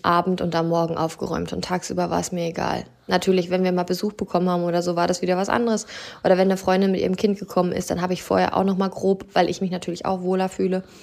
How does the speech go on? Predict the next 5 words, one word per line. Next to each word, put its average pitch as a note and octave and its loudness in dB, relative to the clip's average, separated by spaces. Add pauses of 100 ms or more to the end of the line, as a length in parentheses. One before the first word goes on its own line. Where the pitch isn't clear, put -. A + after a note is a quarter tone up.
(640)
Aber, F#3 4
ähm, F3 -4 (1080)
eben G3+ 4
einfach G3 -2
grob. - 4